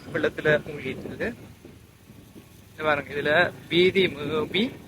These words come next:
வெள்ளம் எப்படி ஓடிக்கொண்டிருக்குன்றத பாருங்க இந்த இடத்துல. இந்த, இந்த பக்கம் எல்லாம்,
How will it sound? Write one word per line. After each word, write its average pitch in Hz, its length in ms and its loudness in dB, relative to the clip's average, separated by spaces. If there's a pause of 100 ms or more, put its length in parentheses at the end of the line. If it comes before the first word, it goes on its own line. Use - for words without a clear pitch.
வெள்ளம் 151 380 2
எப்படி 143 280 0
ஓடிக்கொண்டிருக்குன்றத 135 880 0
பாருங்க 127 280 0
இந்த 127 160 0
இடத்துல. 131 360 0 (1040)
இந்த, 151 300 4
இந்த 165 180 8
பக்கம் 170 360 8
எல்லாம், 160 440 10